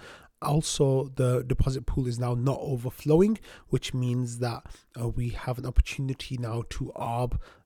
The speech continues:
the premium. So the premium is at one point one six percent, um, for our eth on the secondary market.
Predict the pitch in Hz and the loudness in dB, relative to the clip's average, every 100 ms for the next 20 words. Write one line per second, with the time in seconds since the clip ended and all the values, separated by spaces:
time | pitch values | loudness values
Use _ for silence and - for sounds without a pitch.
0 | 131 120 113 113 - 202 196 185 170 - | -4 -2 -2 0 4 6 6 6 2 -6
1 | - 135 123 151 143 135 127 120 117 127 | -6 -4 0 0 2 0 -2 -8 -6 -4
2 | 143 - 123 123 120 127 - 147 - - | -4 -4 -8 -6 -4 -4 -6 -6 -6 -8
3 | - - - 175 196 - - - 135 123 | 2 2 2 0 -2 -4 -20 -8 -4 -4
4 | 113 123 120 120 127 - 117 - - - | -4 -6 -2 -2 -2 -6 -6 -6 -8 -6
5 | 120 127 160 - 185 | -4 -2 -2 -2 -6